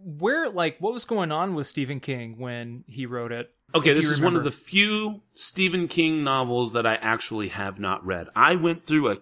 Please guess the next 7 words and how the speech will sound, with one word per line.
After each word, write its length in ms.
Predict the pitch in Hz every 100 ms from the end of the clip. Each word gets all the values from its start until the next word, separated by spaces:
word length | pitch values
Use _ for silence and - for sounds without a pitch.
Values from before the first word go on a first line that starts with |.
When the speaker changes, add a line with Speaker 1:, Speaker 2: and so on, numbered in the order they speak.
| _
Speaker 2:
kick 480 | - 180 - - - - - - -
when 180 | 110 117
I 160 | 120
was 260 | 120 113 113
in 160 | 104
high 240 | 95 107 110
school, 580 | - - 101 95 85